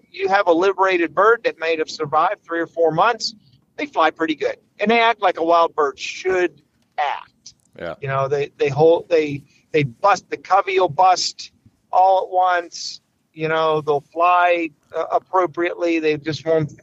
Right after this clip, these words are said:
Speaker 1: you know, you know, sometimes, you know, bird dogs catch liberated birds, which is kinda like the worst thing that can happen.
Speaker 2: Right, yeah.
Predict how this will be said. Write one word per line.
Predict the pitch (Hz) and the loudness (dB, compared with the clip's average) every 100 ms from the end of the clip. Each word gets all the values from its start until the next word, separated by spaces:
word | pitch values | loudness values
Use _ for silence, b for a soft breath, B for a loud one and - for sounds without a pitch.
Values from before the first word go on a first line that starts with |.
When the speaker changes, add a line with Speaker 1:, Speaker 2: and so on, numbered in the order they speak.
| - | -2
Speaker 1:
you | |
know, | 151 135 - _ | 0 0 -4 _
you | 139 | -2
know, | 139 135 | 0 0
sometimes, | - 170 - 160 151 139 | 0 -2 2 2 2 2
you | 147 | 0
know, | |
bird | 139 151 151 | 4 4 4
dogs | 147 139 - | 4 2 -4
catch | - 147 - | -4 -4 -4
liberated | 127 117 117 113 107 | -8 -4 -4 -6 -6
birds, | 120 117 92 | -4 -4 -6
which | - - | -14 -14
is | - | -10
kinda | - 131 | -2 2
like | 127 127 | 4 2
the | 123 | 0
worst | 131 - | 0 0
thing | - 113 | -6 -8
that | 110 | -8
can | 107 | -12
happen. | 104 92 - | -14 -14 -8
Speaker 2:
Right, | 110 95 87 | -4 -4 -4
yeah. | 82 85 87 | -8 -10 -12